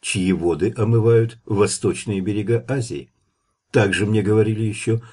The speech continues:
что именно это существо помогло человечеству приобрести знания об электричестве. Можете ли вы вообразить себе жизнь подобного существа? Можете ли вы расширить свое сознание настолько, чтобы оно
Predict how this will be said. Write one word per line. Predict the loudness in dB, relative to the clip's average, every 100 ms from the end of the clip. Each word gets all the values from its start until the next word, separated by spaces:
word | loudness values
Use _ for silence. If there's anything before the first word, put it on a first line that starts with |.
| _
что | -10 2 4
именно | 4 2 0 0
это | 0 0 -2
существо | -4 -8 -8 -12 -14 -6 -4 -4
помогло | -4 -6 -6 -6
человечеству | -6 -8 -8 -10 -10 -8 -6 -6 -8 -20 _ 4
приобрести | 6 6 4 -4 -6 -4
знания | -2 0 0 0 -2 0
об | 0 0 -4 _ 0
электричестве. | 0 0 -6 -12 -14 -14 -14 -16 -16 -16 -16 _ _ _ _ _ _ _ _
Можете | 4 6 4 2 0
ли | 2
вы | 2 2 0 _ -2
вообразить | 4 4 4 2 2 0 -4
себе | -4 -6 -4 -4
жизнь | -4 -6 -8
подобного | -10 -2 -2 -2 -8 -10
существа? | -10 -12 -12 -14 -12 -12 -12 -14 _ _ _ 0
Можете | 4 4 2 -2 -2
ли | 0
вы | 0
расширить | 0 -2 -2 -4 -4
свое | -4 -4 -4
сознание | -4 -6 -6 -8 -8
настолько, | -10 -4 0 0 -2
чтобы | -8 -6 -6 -4
оно | -2 -2